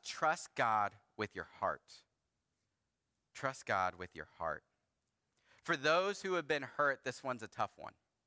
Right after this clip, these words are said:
This one's a real tough one. And can I say that whatever hurt you have faced, either, I, I'll, I'll even, uh, pick on, on, on Christians and pastors. If it has been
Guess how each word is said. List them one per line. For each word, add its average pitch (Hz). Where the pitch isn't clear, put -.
This 143
one's 135
a 120
real 107
tough -
one. 87
And 147
can 147
I 156
say 151
that 143
whatever 160
hurt 180
you 127
have 135
faced, -
either, 170
I, 160
I'll, 156
I'll 165
even, 156
uh, 120
pick 170
on, 147
on, 127
on 120
Christians 143
and 104
pastors. 113
If 135
it 151
has 139
been 113